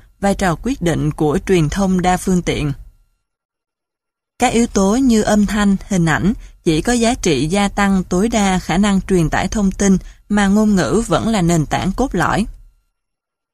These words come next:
Dĩ nhiên, ngôn ngữ ở đây được thể hiện theo nhiều kênh chuyển tải,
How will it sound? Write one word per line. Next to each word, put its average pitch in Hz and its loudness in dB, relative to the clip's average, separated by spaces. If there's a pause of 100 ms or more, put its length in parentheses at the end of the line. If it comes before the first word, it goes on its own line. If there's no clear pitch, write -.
(540)
Dĩ 202 4
nhiên, 233 6
ngôn 220 4
ngữ 180 4
ở 208 0
đây 208 2
được 170 0
thể 170 -2
hiện 160 0
theo 202 0
nhiều 185 4
kênh 202 2
chuyển 175 0
tải, 151 0